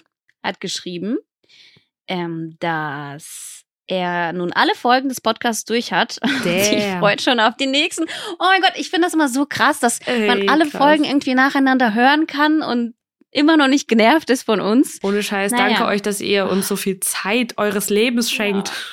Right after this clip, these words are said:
Speaker 2: <laughs>
Speaker 1: Ja, ja. Voll. Und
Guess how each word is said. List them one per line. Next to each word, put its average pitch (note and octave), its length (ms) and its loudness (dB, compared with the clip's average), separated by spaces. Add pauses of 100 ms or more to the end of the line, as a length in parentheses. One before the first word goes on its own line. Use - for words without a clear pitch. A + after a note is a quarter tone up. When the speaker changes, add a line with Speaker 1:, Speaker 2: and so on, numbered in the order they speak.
Speaker 2:
<laughs> - 720 -8
Speaker 1:
Ja, G#3 300 -8 (560)
ja. G#3+ 280 -12 (880)
Voll. G#3 420 -2
Und A#3 300 0